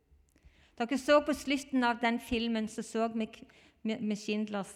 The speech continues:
liste der, så så du, han så ansikt når han kjørte forbi med bilen. Og disse er noen ansikt som jeg ser, som farer forbi av og til. Kvinner som aldri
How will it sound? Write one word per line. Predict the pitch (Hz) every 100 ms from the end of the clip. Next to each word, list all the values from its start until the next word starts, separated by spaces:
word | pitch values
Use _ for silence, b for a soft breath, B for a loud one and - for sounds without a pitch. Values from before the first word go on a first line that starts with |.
| -
liste | 202 202 208
der, | 190 190
så | -
så | 202 - 202 208
du, | 202 190 - - _
han | 196
så | 180 - 208 208 -
ansikt | 190 180 - - 202 - - - b b -
når | 196
han | 190
kjørte | - 180 156 -
forbi | 185 196 185 185
med | 185
bilen. | 180 175 180 185 165 b b b b b -
Og | 226
disse | 233 185 - 269
er | 262
noen | 208 196 233
ansikt | 226 190 180 - 262 - -
som | -
jeg | 285 339 -
ser, | - 247 - - _ _ _ _ _ _ _ _ _ - - _ - - _ _
som | - 226
farer | - 208 214 196
forbi | 190 202 202 196 180 _ _ -
av | 202 180
og | -
til. | - 180 - _ _ _ _ _ _ b b b b b b _ -
Kvinner | 247 190 196 202
som | -
aldri | 226 185 160